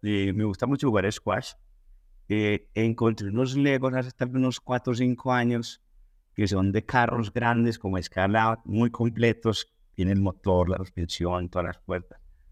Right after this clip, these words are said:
Estoy feliz armando Legos. Me gusta mucho jugar ping-pong también, entonces cuando hay contrincante,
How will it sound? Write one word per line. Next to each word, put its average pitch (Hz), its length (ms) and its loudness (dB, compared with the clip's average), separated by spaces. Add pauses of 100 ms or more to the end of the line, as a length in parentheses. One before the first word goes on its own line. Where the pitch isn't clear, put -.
Estoy 110 200 4
feliz 110 380 2
armando 101 400 4
Legos. 90 440 -4 (600)
Me 107 140 2
gusta 104 280 2
mucho 107 220 2
jugar 101 240 2
ping-pong 104 380 0
también, 101 320 4
entonces 90 360 -4
cuando 87 480 -4 (480)
hay 92 140 -6
contrincante, 113 960 2